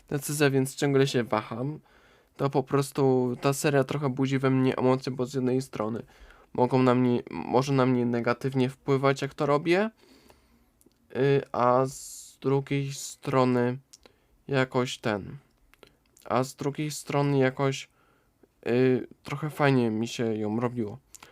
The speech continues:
Y, potem oczywiście zaczęła się seria Ciężarówki, y, Benedykt, przez jakiś czas, y, był, y, E T S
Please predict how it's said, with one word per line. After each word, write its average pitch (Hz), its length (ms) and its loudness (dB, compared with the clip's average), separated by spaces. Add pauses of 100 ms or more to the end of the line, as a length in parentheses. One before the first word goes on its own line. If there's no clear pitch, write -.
(420)
Y, 139 80 0
potem 165 340 -2
oczywiście 139 340 -4
zaczęła 127 320 0
się 123 140 -6
seria 117 220 -4
Ciężarówki, 143 920 -2 (680)
y, 127 100 0
Benedykt, 131 840 4
przez 123 280 -8
jakiś 131 320 -8
czas, 120 380 0 (920)
y, 127 220 0 (100)
był, 123 520 0
y, 127 320 -2
E 120 100 -4
T 120 260 0
S - 500 -10